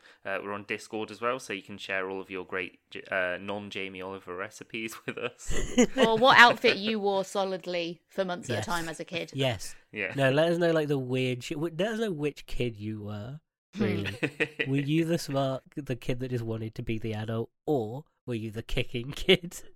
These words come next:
Speaker 3: Yeah. And if you're
Speaker 1: I
Speaker 3: the
Speaker 1: think
Speaker 3: kicking
Speaker 1: I
Speaker 3: kid,
Speaker 1: was,
Speaker 3: I'm
Speaker 1: I was
Speaker 3: curious,
Speaker 1: the
Speaker 3: what are you
Speaker 1: quiet
Speaker 3: like
Speaker 1: kid.
Speaker 3: now?
Speaker 2: Yeah, do you
Speaker 1: Yeah.
Speaker 2: still kick?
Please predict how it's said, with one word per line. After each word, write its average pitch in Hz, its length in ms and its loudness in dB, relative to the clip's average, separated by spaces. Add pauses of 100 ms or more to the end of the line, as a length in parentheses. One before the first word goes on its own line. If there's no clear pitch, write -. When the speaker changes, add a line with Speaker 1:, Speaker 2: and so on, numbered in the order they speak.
Speaker 3:
Yeah. 165 200 -12 (640)
And 233 80 2
if 285 80 2
you're 440 100 6
Speaker 1:
I 392 40 4
Speaker 3:
the - 40 -2
Speaker 1:
think 370 140 4
Speaker 3:
kicking 330 100 4
Speaker 1:
I - 20 2
Speaker 3:
kid, 214 140 8
Speaker 1:
was, - 20 8
Speaker 3:
I'm 196 60 8
Speaker 1:
I 202 40 4
was - 60 0
Speaker 3:
curious, 254 340 8
Speaker 1:
the 185 60 2 (120)
Speaker 3:
what 208 160 8
are 415 80 8
you 403 120 8
Speaker 1:
quiet 330 40 6
Speaker 3:
like 285 140 10
Speaker 1:
kid. 220 80 0
Speaker 3:
now? 185 340 4 (480)
Speaker 2:
Yeah, 135 140 -2
do 147 80 -4
you 143 60 2
Speaker 1:
Yeah. - 60 -2
Speaker 2:
still 214 180 0
kick? - 540 -4